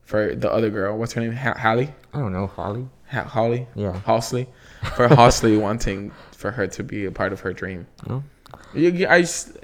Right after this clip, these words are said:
Speaker 1: uh, respectfully just step down of being a bridesmaid.
Speaker 2: You could do that too.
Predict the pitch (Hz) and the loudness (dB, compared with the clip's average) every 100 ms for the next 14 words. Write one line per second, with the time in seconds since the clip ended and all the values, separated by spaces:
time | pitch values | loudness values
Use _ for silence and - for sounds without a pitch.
0 | - - 139 113 - - 147 - 156 - | -8 0 2 2 -6 2 2 6 4 4
1 | 175 147 131 - 143 139 147 143 139 123 | 0 2 0 2 4 4 4 2 2 -2
2 | 127 127 135 135 98 98 - _ _ _ | -2 0 2 0 -2 -10 -12 _ _ _
3 | _ 175 185 - 285 240 123 127 - | _ -10 -10 -10 -8 -6 -6 -6 -10